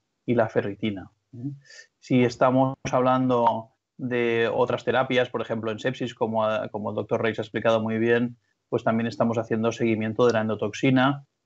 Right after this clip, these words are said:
que también nos parece un parámetro, eh, muy interesante a seguir. Las limitaciones de la interleuquina seis, eh, por un lado, es un biomarcador que tiene una vida media corta y que hay una gran variabilidad de individuo a individuo,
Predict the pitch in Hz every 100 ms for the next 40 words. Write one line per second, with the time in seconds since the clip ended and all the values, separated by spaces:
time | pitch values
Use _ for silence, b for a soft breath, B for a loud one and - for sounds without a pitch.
0 | _ 120 113 113 113 - 110 - 113 107
1 | 104 104 117 113 - _ _ - 113 110
2 | 117 110 110 104 101 98 101 - 92 95
3 | - _ b b _ - 127 135 131 135
4 | 127 160 151 147 139 139 135 131 139 135
5 | - 147 143 160 - _ _ _ - 127
6 | 131 131 139 131 131 127 127 127 120 127
7 | 123 123 123 123 123 123 120 120 113 127
8 | 147 143 120 117 - 131 127 131 131 120
9 | 127 120 120 120 120 123 120 120 113 117
10 | 117 113 113 110 131 127 117 127